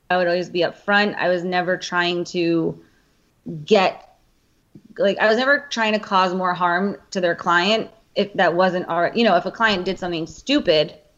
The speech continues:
that was on them, and we just found out about it. And a lot of times the P R would be rational and just be like, "Okay, but, you know, can you do this?" Or, "Here's a comment," or, "Off record this." Like,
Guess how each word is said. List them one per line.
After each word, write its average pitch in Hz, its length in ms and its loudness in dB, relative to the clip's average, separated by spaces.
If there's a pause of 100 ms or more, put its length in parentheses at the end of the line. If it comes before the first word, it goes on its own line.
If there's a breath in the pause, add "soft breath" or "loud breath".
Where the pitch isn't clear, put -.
(320)
that 196 140 4
was 190 160 2
on 170 220 -2
them, 175 440 -2 (120)
and 180 200 -6
we 185 120 -2
just 175 180 -2
found 165 220 0
out 185 180 4
about 95 260 -4
it. 71 120 -12 (140)
And 220 120 -2
a 220 40 4
lot 254 180 2
of 294 100 0
times 294 380 -4 (540 loud breath)
the 254 120 -2 (220)
P 285 160 0
R 269 240 4
would 262 140 -2
be 254 240 -2
rational 208 560 0
and 180 100 -2
just 180 140 -8
be 185 80 0
like, 175 200 -2
"Okay, 180 540 2
but, 180 340 -2
you 196 80 -2
know, 160 460 0 (180)
can 196 200 -2
you 196 180 4
do 180 360 0
this?" 185 600 2
Or, 170 640 2 (320 loud breath)
"Here's 208 300 4
a 202 80 2
comment," 175 580 0
or, 170 300 0
"Off 190 260 0
record 180 500 0
this." - 400 0
Like, 190 200 -8